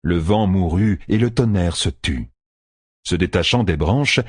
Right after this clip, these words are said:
des fleurs de pêcher tombèrent sur l'herbe luxuriante. Rand ne bougea pas, la main tendue.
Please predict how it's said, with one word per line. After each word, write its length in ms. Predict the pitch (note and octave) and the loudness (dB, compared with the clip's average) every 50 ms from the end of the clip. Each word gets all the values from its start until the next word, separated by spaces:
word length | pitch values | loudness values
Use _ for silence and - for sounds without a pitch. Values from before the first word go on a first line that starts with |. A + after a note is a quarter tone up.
| - - | -6 -4
des 160 | - F#2 A2 G2+ | -2 0 0 0
fleurs 280 | - - D3+ D#3+ D#3 | 0 0 0 0 2
de 120 | A#2 B2 A#2 | 0 0 0
pêcher 360 | - B2+ A#2 - - D3+ D3+ | 0 0 0 0 0 -2 -2
tombèrent 480 | - - D#3 B2+ G2 F2 F2 E2 D#2+ | 0 0 0 0 2 2 2 2 0
sur 200 | - - - E2+ | 0 0 0 0
l'herbe 220 | E2+ F2+ F2 E2 E2+ | 2 0 0 0 0
luxuriante. 760 | D#2+ F2 D#2+ - - - - C2+ C2+ C2+ B1+ A#1 A1+ - - - - _ _ _ _ _ _ _ _ _ _ _ _ _ _ _ _ - | 0 0 0 0 -2 -2 -2 -2 -4 -4 -4 -6 -10 -12 -16 -18 -18 _ _ _ _ _ _ _ _ _ _ _ _ _ _ _ _ -4
Rand 300 | D#2 D#2+ F#2 A2 B2 C3 | 0 2 2 2 2 2
ne 200 | B2+ A#2+ A2+ A2+ | 0 0 0 0
bougea 380 | G#2+ G#2 A2+ C3 A#2+ A2+ G#2+ F2 | 0 0 -2 -2 -2 -2 -2 -4
pas, 340 | - - - C2+ B1 A1+ - _ _ _ _ _ _ _ _ _ _ | -4 -6 -6 -6 -6 -8 -14 _ _ _ _ _ _ _ _ _ _
la 140 | - E2+ E2 | -2 0 2
main 160 | E2+ E2+ E2 | 2 0 0
tendue. 500 | D#2+ - - D2+ C#2+ B1+ C2 B1 A1 A1+ | 0 -2 -2 -2 -2 -4 -6 -8 -8 -10